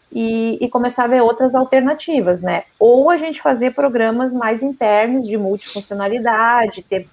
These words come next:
ter, de repente, uma pessoa adicional que possa rodar entre os setores pra quando faltar, poder colocar essa pessoa.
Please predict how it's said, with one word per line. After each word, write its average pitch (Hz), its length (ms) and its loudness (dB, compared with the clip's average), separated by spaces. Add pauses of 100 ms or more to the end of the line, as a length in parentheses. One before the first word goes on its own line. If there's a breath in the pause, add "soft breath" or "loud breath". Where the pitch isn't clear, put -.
(120)
ter, 202 260 2
de 196 80 -2
repente, 196 400 -6
uma 202 60 -2
pessoa 202 340 -6
adicional 196 500 -2
que 196 80 -14
possa 190 300 -8
rodar 190 380 0
entre 196 180 -4
os 185 80 -12
setores 196 500 -4
pra 190 140 -6
quando 190 240 -6
faltar, 190 560 -2 (340 loud breath)
poder 202 260 -2
colocar 208 400 2
essa 196 260 0
pessoa. 196 540 0